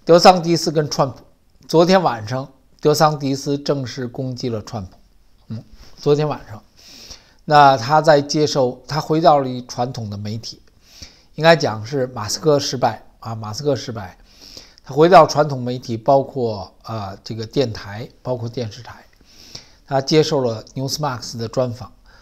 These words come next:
接受了一个地方的，应该是田纳西州的一个电台的一个，一个专访。在专访当中，他正面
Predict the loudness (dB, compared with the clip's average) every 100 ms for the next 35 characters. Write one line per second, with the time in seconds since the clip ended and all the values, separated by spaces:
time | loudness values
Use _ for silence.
0 | -20 _ -6 0 0 0 -2 -2 -4 -4
1 | -4 -4 -4 -4 -6 -10 -10 -4 -4 -2
2 | -8 -6 -6 -4 -4 -4 -6 -2 -4 -4
3 | -8 -8 -10 -12 -14 _ _ _ -20 _
4 | _ _ 0 0 -6 -12 -6 -6 -6 -10
5 | -10 -8 -10 -8 -6 -4 -6 -8 -10 -20
6 | _ _ _ _ _ -6 4 4 4 -4
7 | 0 0 0 -4 -6 -18 _ -6 -6 0
8 | -2 -2 -8 -8 -8 -8 -14